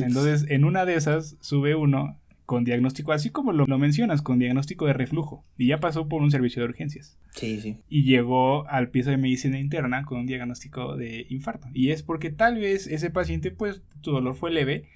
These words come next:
Speaker 2: y los de urgencias no, no, no decidieron tomarle un electrocardiograma.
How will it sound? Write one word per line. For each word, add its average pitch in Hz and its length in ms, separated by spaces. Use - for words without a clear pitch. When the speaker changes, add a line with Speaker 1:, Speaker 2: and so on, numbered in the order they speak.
Speaker 2:
y 143 120
los 131 160
de 127 80
urgencias 127 420
no, 117 500
no, 123 480
no 131 200
decidieron 123 580
tomarle 113 300
un 113 100
electrocardiograma. 139 800